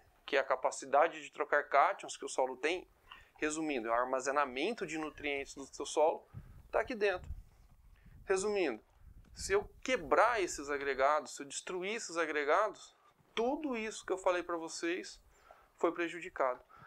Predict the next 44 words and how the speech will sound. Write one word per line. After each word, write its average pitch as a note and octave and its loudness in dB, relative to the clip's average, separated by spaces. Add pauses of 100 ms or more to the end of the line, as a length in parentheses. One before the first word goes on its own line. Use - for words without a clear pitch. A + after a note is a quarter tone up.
A C3+ 6
redu-, C3 -4
queima A#3+ 0
da A3+ 2
matéria G#3 0
orgânica, F3 -2
redução C3+ -2
de - -6
C B3+ -2
T A3+ -2
C, F3 0
você C#3+ -4
reduz C#3+ -2
a B3+ 2
microbiologia F#3 0
do D#3+ -6
solo, E3+ 2
você C#3+ -4
reduz D3+ -4
o A#3 2
armazenamento F3 0
de C3 0
água E3+ 6
e B3 2
disponibilidade D3 0
de C3 2
água, D#3+ 8 (520)
E F3 -2
outra A#3+ 4
coisa G#3 2
muito G3 -6
importante, E3+ 0 (480)
quando D#3+ 8
eu F#3+ 10
compacto G#3 6
o - -6
solo, D3 4
quando D3 -2
eu D#3 2
não D3+ 2
tenho E3+ 2
essa A3 2
estrutura D#3 0
adequada, D#3 2